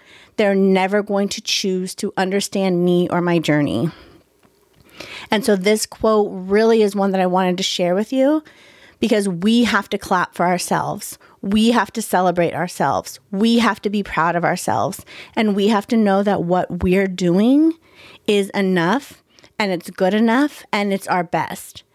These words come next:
Because it doesn't matter what anyone else might think or do or say. It matters what you do. Because in life,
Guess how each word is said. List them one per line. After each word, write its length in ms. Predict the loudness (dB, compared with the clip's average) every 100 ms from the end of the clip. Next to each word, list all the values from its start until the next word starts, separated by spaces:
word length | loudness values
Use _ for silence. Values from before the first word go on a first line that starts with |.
| _ _ -6
Because 240 | -2 0
it 80 | 0
doesn't 320 | 0 0 0
matter 560 | 2 2 2 2 0 0
what 220 | 0 0
anyone 340 | 0 2 2
else 300 | 2 0 0
might 240 | 0 -2 -2
think 260 | 0 0
or 80 | 0
do 240 | 0 2 2
or 80 |
say. 560 | 0 0 2 2 2 0 -4 -20 -20 -20 -20 -20 _ -16 -4
It 160 | -2 0
matters 460 | 0 2 -2 -2
what 140 | -4 -4
you 360 | -2 0 0
do. 480 | 2 0 0 -2 -12 -14 -20 _ _ _ _ _ _ _ _
Because 400 | -4 0 0 0 -2
in 280 | 0 2
life, 640 | 2 0 2 0 -2 -10